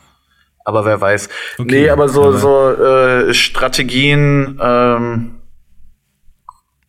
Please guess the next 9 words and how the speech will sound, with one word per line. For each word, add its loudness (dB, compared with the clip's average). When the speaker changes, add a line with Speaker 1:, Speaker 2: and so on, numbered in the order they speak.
Speaker 1:
ja, -4
Musik -4
machen -6
halt. -8
Speaker 2:
Ja, -6
ja -6
gut, -6
stimmt, -6
natürlich. -8